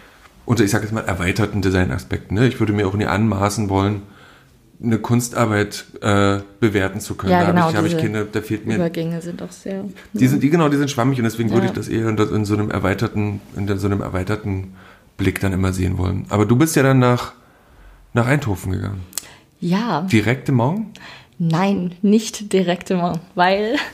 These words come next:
Speaker 2: ich dann in der Tat ein Jahr dazwischen hatte, wo genau diese Fragen von,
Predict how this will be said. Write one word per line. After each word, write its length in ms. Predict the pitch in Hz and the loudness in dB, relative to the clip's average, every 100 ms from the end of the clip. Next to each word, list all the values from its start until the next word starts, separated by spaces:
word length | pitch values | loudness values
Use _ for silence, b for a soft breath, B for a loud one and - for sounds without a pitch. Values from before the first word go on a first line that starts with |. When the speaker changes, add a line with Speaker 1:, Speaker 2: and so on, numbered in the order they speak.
| B | B
Speaker 2:
ich 160 | - - | -14 -4
dann 180 | 185 196 | -2 0
in 160 | 240 | 2
der 140 | 294 254 | 2 0
Tat 320 | 220 226 226 | -2 -4 0
ein 180 | 240 254 | 2 4
Jahr 280 | 226 214 226 | 6 4 2
dazwischen 560 | 220 - 247 254 208 | 0 -4 -4 -2 -2
hatte, 320 | 202 208 196 | -4 -6 -8
wo 240 | 196 196 196 B B | -4 -2 -4 B B
genau 260 | - 196 208 | -2 2 2
diese 300 | 202 214 226 | 2 -2 -2
Fragen 560 | 226 202 208 247 262 254 B B | 0 2 2 2 -2 -4 B B
von, 360 | - 208 214 | -4 0 2